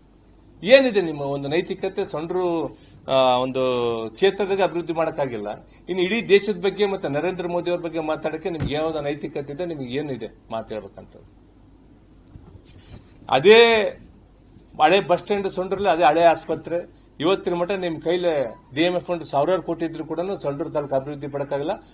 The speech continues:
ಅದೇ ಹದಿನೈದು ದಿನಗಳಿಗೊಮ್ಮೆ ನೀರು. ನೆಕ್ಸ್ಟ್ ನಾನು ಇನ್ನೂ ಮುಂದೆ ಒಬ್ಬ ಮ-, ಮುಂಬರ್ತಕ್ಕಂಥ ಎಲೆಕ್ಷನ್ ಕೂಡ ಬಂದ್ರೆ ನಿಮ್ಗೆ ಕೇಳ್ತೀನಿ,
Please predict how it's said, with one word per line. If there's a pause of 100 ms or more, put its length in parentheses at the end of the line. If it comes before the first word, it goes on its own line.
(140)
ಅದೇ
ಹದಿನೈದು
ದಿನಗಳಿಗೊಮ್ಮೆ
ನೀರು. (840)
ನೆಕ್ಸ್ಟ್
ನಾನು (420)
ಇನ್ನೂ
ಮುಂದೆ
ಒಬ್ಬ
ಮ-,
ಮುಂಬರ್ತಕ್ಕಂಥ
ಎಲೆಕ್ಷನ್
ಕೂಡ
ಬಂದ್ರೆ
ನಿಮ್ಗೆ
ಕೇಳ್ತೀನಿ,